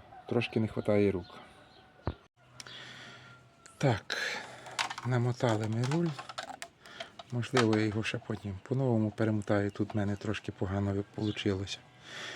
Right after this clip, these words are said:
Тут і тут. Ну, факт тому, замовив три метри такої спіралі, лишився ось такий кусок. Тобто на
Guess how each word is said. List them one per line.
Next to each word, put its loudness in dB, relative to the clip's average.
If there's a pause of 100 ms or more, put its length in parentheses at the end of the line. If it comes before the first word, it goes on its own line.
(420)
Тут 4
і 2
тут. -2 (560)
Ну, 4
факт 2
тому, 6 (880)
замовив 6
три 6 (240)
метри 2 (1120)
такої 4
спіралі, 6
лишився 4
ось 2
такий 0
кусок. -6 (1600)
Тобто 4
на 6